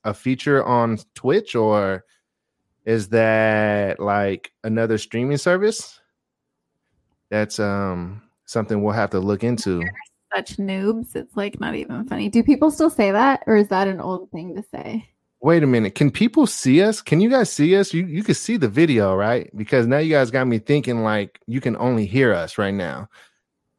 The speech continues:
Speaker 1: Because if that is, Stella, how you keep winking at people in the store?
Speaker 2: Uh, <laughs> wait, who are you, Kay Jones? <laughs>
Speaker 1: Definitely know you.
Speaker 2: <laughs> Okay, so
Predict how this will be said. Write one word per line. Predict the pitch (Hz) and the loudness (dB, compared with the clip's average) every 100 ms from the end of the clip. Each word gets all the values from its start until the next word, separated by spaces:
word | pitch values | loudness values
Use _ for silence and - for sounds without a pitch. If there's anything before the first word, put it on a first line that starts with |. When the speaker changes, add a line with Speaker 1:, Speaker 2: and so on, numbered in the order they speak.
| _ _ - | _ _ -16
Speaker 1:
Because | 107 127 107 | -2 0 0
if | 104 _ | -4 _
that | 127 165 139 _ _ - | 0 0 -2 _ _ -12
is, | 104 92 - 107 | -10 -10 -16 -14
Stella, | - - 120 131 120 | -6 -2 0 0 -2
how | - 123 | -4 -8
you | 117 | -10
keep | - 113 | -12 -10
winking | 110 113 110 | -8 -8 -8
at | 104 104 | -10 -12
people | 107 101 101 | -14 -12 -12
in | 92 | -12
the | |
store? | 107 - 78 58 - | -16 -14 -12 -4 2
Speaker 2:
Uh, | 294 381 415 508 - - - | 4 4 4 4 0 -8 -8
<laughs> | 277 311 - - - - - - - | -6 -6 -6 -10 -14 -20 -20 -6 0
wait, | 339 - | 2 4
who | 320 480 | 4 4
are | 640 381 403 | 6 6 6
you, | 359 294 | 2 -2
Kay | - 277 254 | -2 0 0
Jones? | 240 233 240 254 294 285 - - 403 | -2 -2 -2 -2 -4 -4 -4 -4 -4
<laughs> | - _ _ 107 | -6 _ _ 0
Speaker 1:
Definitely | 131 131 131 | 2 2 0
know | 117 107 - | 2 4 4
you. | - 90 - - - - | 0 -8 -14 -16 -12 -2
Speaker 2:
<laughs> | 330 | 0
Okay, | 370 294 247 311 - | 4 4 2 0 0
so | 294 294 285 277 311 | 4 6 4 2 -2